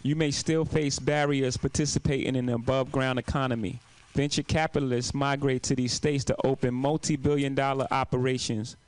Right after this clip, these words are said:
but former felons can't open a dispensary. Lots of times those felonies were drug charges,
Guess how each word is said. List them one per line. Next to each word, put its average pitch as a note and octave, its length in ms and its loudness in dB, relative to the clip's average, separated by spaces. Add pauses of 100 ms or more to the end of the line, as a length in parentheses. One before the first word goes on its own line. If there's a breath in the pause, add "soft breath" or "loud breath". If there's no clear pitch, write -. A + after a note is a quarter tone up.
(120)
but - 120 -2
former D#3+ 340 0
felons D3+ 460 0
can't C#3 300 -2
open C#3 320 0
a C3 40 0
dispensary. B2 760 -2 (440 soft breath)
Lots C#3+ 280 0
of C#3+ 80 -2
times C#3+ 380 2
those C3 220 2
felonies C3+ 560 0
were B2+ 80 0
drug C3 300 0
charges, A#2 580 -2